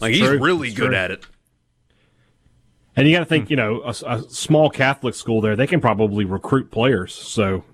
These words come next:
Speaker 2: chance to play for Phillip Rivers, he might go get some, uh, some top talent.
Speaker 1: How old are his kids? There's the offense right there.
Speaker 2: That, that was the joke I made. <laughs> It's like his,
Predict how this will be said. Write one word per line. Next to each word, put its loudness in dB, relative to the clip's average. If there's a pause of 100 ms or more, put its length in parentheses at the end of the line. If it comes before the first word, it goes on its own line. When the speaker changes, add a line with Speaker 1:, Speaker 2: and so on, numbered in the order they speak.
Speaker 2:
chance 0
to -18
play 0
for -8
Phillip 2
Rivers, 2
he 0
might 0
go 2
get 0
some, 2
uh, 2
some -6
top 0
talent. -4 (140)
Speaker 1:
How 2
old 2
are 2
his 0
kids? -2 (880)
There's 0
the 0
offense -2
right 0
there. 4
Speaker 2:
That, -8
that 4
was 2
the 2
joke 4
I 4
made. -4
<laughs> -8
It's -4
like 0
his, 0